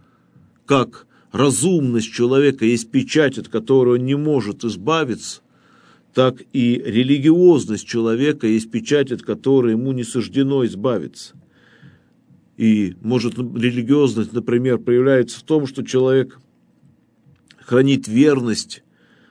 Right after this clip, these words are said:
заветам своего учителя. Конечно, он сам выбрал этого учителя, но сохранение верности завету, э, своего учителя есть явление религиозное.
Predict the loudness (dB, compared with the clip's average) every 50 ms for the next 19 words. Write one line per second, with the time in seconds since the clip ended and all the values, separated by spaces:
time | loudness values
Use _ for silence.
0 | _ _ _ -10 -2 2 2 4 4 4 4 4 2 0 -4 -6 -6 -2 2 4
1 | 4 4 4 2 2 2 2 2 0 -4 -6 -6 -8 -8 -8 -8 -8 -10 -10 -12
2 | -18 _ _ _ _ _ _ _ _ _ _ _ _ _ _ _ _ _ _ _
3 | _ _ _ _ 0 0 2 2 0 0 -2 -2 -4 -2 0 0 2 2 2 2
4 | 0 0 0 0 0 -2 -2 -4 -6 -8 -8 -8 -6 -4 -6 -6 -6 -8 -12 -14
5 | -14 -14 _ _ _ -20 _ _ -6 -4 -2 -2 -2 2 4 4 4 4 4 2
6 | 2 2 0 0 -2 -2 2 4 4 6 6 4 4 2 -2 -4 -4 -4 -8 -10
7 | -12 -14 -16 -16 -18 _ _ _ _ _ _ _ _ -18 -12 -4 0 2 2 2
8 | 2 2 4 4 4 2 0 -6 -12 -14 -16 _ _ _ _ _ _ _ _ _
9 | _ -10 -8 -8 -6 -6 -8 -2 2 4 6 6 6 4 2 0 0 -2 -2 -4
10 | -6 -6 -6 -4 -2 -2 0 0 0 0 0 -2 -2 -2 -4 -4 -2 -2 0 2
11 | 2 2 2 2 0 -2 -2 -4 -2 -2 -2 -2 0 -2 -4 -4 -2 -2 -2 0
12 | 0 -2 -2 -2 -4 -6 -10 -10 -10 -12 -14